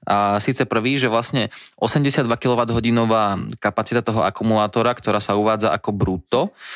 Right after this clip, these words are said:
vlastne nie je reálna z toho dôvodu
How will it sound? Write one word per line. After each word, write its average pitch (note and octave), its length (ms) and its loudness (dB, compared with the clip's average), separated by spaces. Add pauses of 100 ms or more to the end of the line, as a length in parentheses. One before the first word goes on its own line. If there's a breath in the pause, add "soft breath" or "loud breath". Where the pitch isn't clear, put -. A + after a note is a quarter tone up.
(180 loud breath)
vlastne A2+ 640 0
nie A#2+ 240 2
je D3+ 160 2
reálna A2+ 720 0
z - 80 -8
toho D3 240 0
dôvodu A#2 640 2